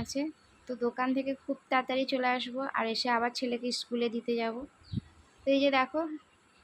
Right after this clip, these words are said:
দোকান থেকে চলেও এসছি বন্ধুরা, আর এসে এই যে ছেলেকে আগে রেডি করে দিলাম স্কুলে যাওয়ার জন্যে। আর এসেই স্কুল থেকে ভাবছি নিমন্ত্রণ বাড়িতে বেরিয়ে যাব। তো এসেই তো বেরোনো যাবে না, এসে ছেলেকে চান করানোর আছে,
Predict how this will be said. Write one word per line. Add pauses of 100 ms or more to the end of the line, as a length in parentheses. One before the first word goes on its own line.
(280)
দোকান
থেকে (120)
চলেও (100)
এসছি
বন্ধুরা, (180)
আর (200)
এসে (220)
এই
যে (100)
ছেলেকে (100)
আগে
রেডি
করে
দিলাম (200)
স্কুলে (100)
যাওয়ার (100)
জন্যে।
আর (120)
এসেই (100)
স্কুল (100)
থেকে
ভাবছি (540)
নিমন্ত্রণ (100)
বাড়িতে (240)
বেরিয়ে
যাব। (480)
তো (120)
এসেই
তো
বেরোনো
যাবে
না,
এসে
ছেলেকে
চান (100)
করানোর
আছে,